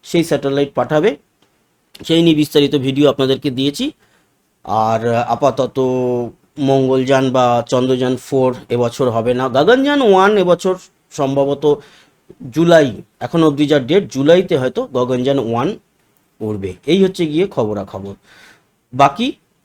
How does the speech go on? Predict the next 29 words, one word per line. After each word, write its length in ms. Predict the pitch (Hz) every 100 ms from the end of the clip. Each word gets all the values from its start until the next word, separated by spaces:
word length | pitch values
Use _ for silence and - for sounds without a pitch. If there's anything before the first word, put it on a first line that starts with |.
| _ -
উম, 500 | 147 131 127 123 120 _
আরেকটা 460 | 165 226 - 247 220
খবর 280 | - 175 160
আছে, 260 | 139 - 247
সেটা 260 | 151 156
হচ্ছে 340 | 165 - 180 170
সামনের 480 | - 160 208 247
মাসে, 580 | 208 156 156 - 156 208 - _ _ _ -
আহ, 160 | 135
মে 260 | 135 185 233
মাস 280 | 185 135 139
নাগাদ 280 | 117 190 226 _ _ _ _ _ _ _ _ _ _ _ _ _ _ _ _ -
স্টারলাইনার, 840 | - - 269 220 247 240 190 135
বোয়িং 420 | 113 151 214 262
স্টারলাইনারের 880 | 233 - 156 185 214 226 196 147 202 220 -
এই 100 | 170
যে, 100 | 240
আহ, 460 | - 156 147 143
আন্তর্জাতিক 480 | 147 190 208 214 208
মহাকাশ 320 | 180 175 202
স্টেশনে 380 | 196 202 214 208
যায় 180 | 190 214
না 180 | 294 - _ _ _ _ _ -
মহাকাশচারীরা, 760 | 165 180 214 - 233 240 117 _ _ _ _
এখন 280 | 175 262 240
দুটো 240 | 233 254
সিস্টেমের 500 | 233 226 - 220 214
মাধ্যমে 420 | 208 185 196 190
যায়। 200 | 170 190